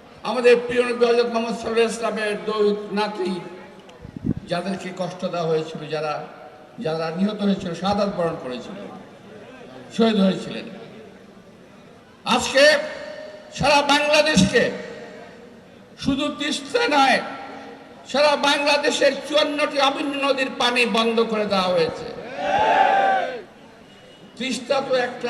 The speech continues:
আমাদের, একটা উদাহরণ মাত্র,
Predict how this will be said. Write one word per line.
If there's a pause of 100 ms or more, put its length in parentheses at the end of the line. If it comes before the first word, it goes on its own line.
আমাদের, (2000)
একটা (220)
উদাহরণ
মাত্র,